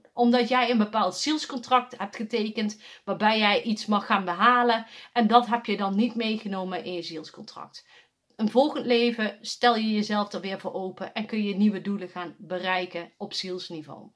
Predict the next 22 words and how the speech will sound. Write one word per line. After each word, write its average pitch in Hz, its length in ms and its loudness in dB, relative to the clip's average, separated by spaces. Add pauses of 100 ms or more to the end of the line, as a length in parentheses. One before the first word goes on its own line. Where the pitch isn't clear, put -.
(400)
Wat 233 240 4
ik 240 120 0
wel 285 260 8
voel, 294 280 -2
is 233 140 0
dat 233 160 2
heel 233 300 6
veel 247 320 2
die 208 200 2
op 185 160 -6
dit 233 180 2
moment 294 360 0
kijken 254 420 -2
wel 311 220 2
in 277 160 -4
die 233 120 2
staat 233 380 0
van 202 160 -4
zijn 247 320 2
kunnen 254 260 -2
gaan 196 180 -4
komen. 247 480 -4